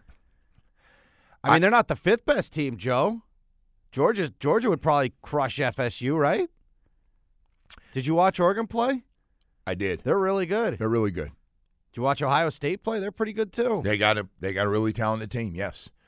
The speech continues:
Speaker 1: Matter of fact, their quarterback who started, <laughs> he jumped in the transfer portal yesterday.
Speaker 2: I saw that, yeah.
Speaker 1: A lot of guys,
Speaker 2: A lot of
Speaker 1: man.
Speaker 2: guys are in the
Speaker 1: A lot of
Speaker 2: transfer
Speaker 1: guys
Speaker 2: portal.
Speaker 1: going,
Speaker 2: You see
Speaker 1: "Yeah."
Speaker 2: the Alabama,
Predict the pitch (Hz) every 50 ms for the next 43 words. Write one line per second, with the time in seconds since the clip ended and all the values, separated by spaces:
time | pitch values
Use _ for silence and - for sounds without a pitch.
0 | _ _ _ 113 120 127 110 - - 135 123 113 - - _ _ _ _ - 113
1 | 131 - 135 123 117 110 101 95 101 104 107 - 101 90 - - - 101 117 110
2 | - - 87 - - - _ _ _ _ - - 131 127 - - 165 156 - -
3 | - 120 101 - - - - 107 127 143 - - - 71 - - 76 71 67 67
4 | 67 62 62 67 67 64 - - 65 65 62 67 - - _ _ _ _ _ _
5 | _ _ _ _ _ - 110 - - 110 101 92 87 85 85 90 87 85 85 82
6 | - - 76 92 110 131 131 85 90 90 104 127 139 113 117 123 123 120 113 90
7 | 117 113 107 101 87 95 98 90 92 90 - 143 156 151 151 143 151 147 147 143
8 | 139 117 135 135 135 135 135 135 139 143 147 147 147 147 143 139 143 - 202 190
9 | 120 165 175 208 214 226